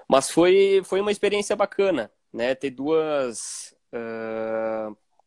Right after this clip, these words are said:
competidoras, né? Duas, duas pessoas diferentes, com cultura diferente, que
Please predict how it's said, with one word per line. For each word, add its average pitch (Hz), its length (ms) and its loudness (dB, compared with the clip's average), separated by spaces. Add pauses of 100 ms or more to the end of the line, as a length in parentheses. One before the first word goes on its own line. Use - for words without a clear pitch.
competidoras, 139 920 0
né? 127 200 0
Duas, 127 920 -2 (400)
duas 123 800 -2 (260)
pessoas 147 440 2
diferentes, 143 480 -2
com 156 140 -6
cultura 160 400 -2
diferente, 151 480 -2
que 233 460 0